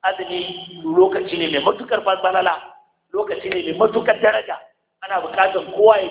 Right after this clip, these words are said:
tattali na imani, kowa ya tattali na aiki, kowa ya tattali lokaci da zai bauta wa Ubangijinsa. Kar ka yadda watan Ramadana ya zo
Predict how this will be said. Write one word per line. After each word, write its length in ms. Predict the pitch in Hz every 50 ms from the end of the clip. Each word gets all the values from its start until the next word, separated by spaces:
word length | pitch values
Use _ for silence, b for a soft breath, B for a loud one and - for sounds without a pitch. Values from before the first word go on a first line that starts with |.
| -
tattali 360 | 185 190 190 190 190 196 208 226
na 80 | 269 330
imani, 480 | 339 320 320 294 294 294 302 285 247 - - - - - _ _ _ _ _ _ _ _ _ _
kowa 420 | - 240 240 240 247 247 247 247 254
ya 160 | 254 247 220 208 -
tattali 440 | 233 220 214 - 240 - 240 247 233
na 100 | 285 311 359 349
aiki, 560 | 359 349 330 - - - 285 240 - - - _ _ _ _ _ _ _ _
kowa 240 | 233 240 247 254 262
ya 160 | 262 247 -
tattali 400 | - 254 - - 302 330 349 370
lokaci 680 | 359 381 381 370 370 330 - - - 269 247 247 - _ _ _ _ _ _ _ _ _ _ -
da 80 | 170 175
zai 140 | 202 196 165
bauta 300 | 180 175 - 180 170 165
wa 160 | 170 165 156 - 147
Ubangijinsa. 600 | - 143 147 143 156 151 151 143 - - - 143 123 - - - _ _ _ _ _ _ _
Kar 120 | - 233 240 -
ka 100 | - 233
yadda 300 | 180 170 160 - - 190
watan 240 | 202 208 202 208 180
Ramadana 480 | 156 160 156 156 151 165 180 190 180 165
ya 180 | 156 156 - -
zo 360 | 196 202 196 202 196 - -